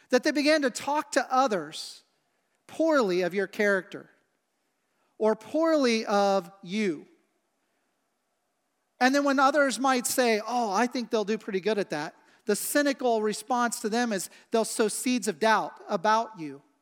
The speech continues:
"Oh, I don't know. I'm not sure that they have the ability to do that." Or they'll show, throw in little jesting statements of,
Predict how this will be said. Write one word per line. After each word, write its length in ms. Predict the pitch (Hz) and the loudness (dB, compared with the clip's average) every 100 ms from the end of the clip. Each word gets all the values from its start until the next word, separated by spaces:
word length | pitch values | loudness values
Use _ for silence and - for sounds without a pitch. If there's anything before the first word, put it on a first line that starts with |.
| _ _ _ _ _ _ _ _ | _ _ _ _ _ _ _ _
"Oh, 300 | 180 185 202 | -2 0 2
I 160 | 202 220 | 4 4
don't 160 | 214 | 2
know. 440 | 208 202 185 165 151 _ | 0 0 0 -2 -8 _
I'm 140 | 185 196 | -4 -2
not 160 | 196 | -2
sure 300 | 190 226 202 | -2 -2 0
that 160 | 190 175 | -2 -2
they 440 | 196 185 175 156 - _ _ _ - | -2 0 -2 -4 -10 _ _ _ -10
have 380 | - 214 214 180 | -2 0 0 -2
the 120 | 180 | -4
ability 560 | 165 196 202 175 151 143 | -2 -2 0 -2 -4 -8
to 140 | - | -12
do 240 | 147 185 170 | -8 -6 -6
that." 400 | 143 143 - _ _ _ _ _ _ _ _ _ _ _ _ _ _ _ _ _ _ _ _ _ _ _ | -10 -12 -20 _ _ _ _ _ _ _ _ _ _ _ _ _ _ _ _ _ _ _ _ _ _ _
Or 500 | 208 262 247 233 240 - _ _ _ _ _ _ | 2 4 4 4 0 -8 _ _ _ _ _ _
they'll 200 | 240 233 | 2 4
show, 460 | - - 247 233 240 | 2 2 2 2 -2
throw 260 | - 247 | -2 0
in 160 | 233 220 | 0 0
little 340 | 254 247 220 - - _ _ _ _ - | 0 2 0 -4 -20 _ _ _ _ -8
jesting 600 | - 220 220 - 202 185 | 2 2 2 -2 -4 -4
statements 680 | - - 214 208 180 170 202 | -4 0 0 0 -8 -4 0
of, 400 | 175 170 165 | 0 0 -2